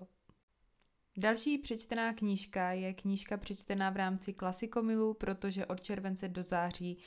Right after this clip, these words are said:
máme, eh, kolo detektivek, takže jsem se pustila do prvního díla a vybrala jsem si Studii v Šarlatové od Doyla.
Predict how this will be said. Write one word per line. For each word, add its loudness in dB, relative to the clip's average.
máme, 0
eh, -
kolo 2
detektivek, -2
takže 2
jsem -2
se -2
pustila 0
do -2
prvního 2
díla 0
a -2
vybrala 0
jsem -2
si -2
Studii -2
v -4
Šarlatové 0
od -2
Doyla. 0